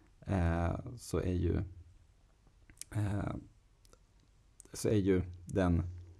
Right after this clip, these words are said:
den delen väldigt, väldigt viktig. Ehm, för hade man inte,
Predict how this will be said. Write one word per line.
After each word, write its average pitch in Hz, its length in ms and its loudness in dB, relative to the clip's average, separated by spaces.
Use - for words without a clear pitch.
den 110 280 4
delen 87 340 6
väldigt, 78 440 2
väldigt 78 260 4
viktig. - 480 0
Ehm, 90 440 2
för - 160 -2
hade 90 280 2
man 92 140 4
inte, 101 480 2